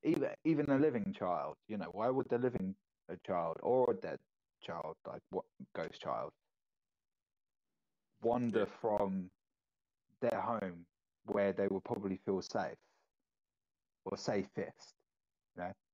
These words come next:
Speaker 2: To play with another child, maybe.
Speaker 1: That's what I, that's what I just thought. Like, when you
Speaker 2: Yeah.
Speaker 1: said, you know, that, I thought, like, do you think it might have been coming to see you?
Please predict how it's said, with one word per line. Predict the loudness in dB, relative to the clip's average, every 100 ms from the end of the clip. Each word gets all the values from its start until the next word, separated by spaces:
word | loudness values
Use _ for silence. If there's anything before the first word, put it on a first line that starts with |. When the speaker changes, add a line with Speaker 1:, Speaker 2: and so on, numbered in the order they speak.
| -20
Speaker 2:
To | -12
play | -8 -6
with | -8
another | -10 -12
child, | -10 -10 -10
maybe. | -12 -14 -16 _ _ _ _ _ _
Speaker 1:
That's | -4 -2
what | 0 0
I, | -2 -8 -6
that's | -4 0
what | 0
I | -2
just | -6
thought. | -2 -2 2
Like, | 0 0 0
when | 0
you | 0 -2
Speaker 2:
Yeah. |
Speaker 1:
said, | 0 -2 -4 _
you | -4 -2
know, | -2 -8 -14 _ _ _ -2
that, | 0
I | 2 2
thought, | 0 2
like, | 0 0 _ _ _
do | -8
you |
think | -4 -4 -2
it | -2
might | -2 -2
have | -4
been | -6
coming | -2 -2 -4
to | -8
see | -8 -6
you? | 2 2 2